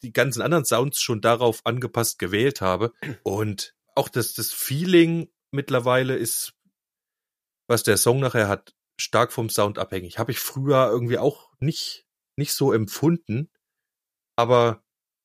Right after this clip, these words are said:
es hat sich jetzt so ein Stück weit bei mir der Sound mit dem Song mehr verknüpft, als ich das noch vor kurzer Zeit gedacht hätte.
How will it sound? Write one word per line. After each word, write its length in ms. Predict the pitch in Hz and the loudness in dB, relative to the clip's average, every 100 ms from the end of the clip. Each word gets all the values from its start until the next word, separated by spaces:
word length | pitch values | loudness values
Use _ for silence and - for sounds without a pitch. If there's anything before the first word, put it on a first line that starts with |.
| _ | _
es 140 | 110 | 0
hat 100 | 139 | 0
sich 140 | - 143 | 2 0
jetzt 140 | 143 | 0
so 60 | 127 | 0
ein 80 | 104 | -2
Stück 400 | - 107 - 107 | -4 -6 -4 0
weit 380 | 107 135 - _ _ | 2 0 -6 _ _
bei 100 | 110 | -2
mir 240 | 107 117 135 | -2 -2 -2
der 180 | 110 | 0
Sound 420 | 98 - 101 120 143 _ | 0 0 2 2 0 _
mit 220 | 123 - | -8 -4
dem 160 | 107 101 | -2 -2
Song 520 | - 110 131 160 165 _ | 2 2 2 0 -6 _
mehr 180 | 123 156 | -2 -2
verknüpft, 680 | 120 - - 143 - - - - | -4 -6 -4 -4 -6 -16 -14 0
als 180 | 117 120 | 0 0
ich 100 | - | -6
das 380 | 120 - - - | -4 -4 -6 -8
noch 220 | 127 131 - | -6 -6 -8
vor 540 | - 120 117 110 - _ _ | -2 4 6 4 -2 _ _
kurzer 320 | - 143 120 | -4 -4 -4
Zeit 280 | - 104 98 | 0 0 0
gedacht 440 | 107 - 101 - - | -4 -2 -2 -4 -8
hätte. 200 | - | -10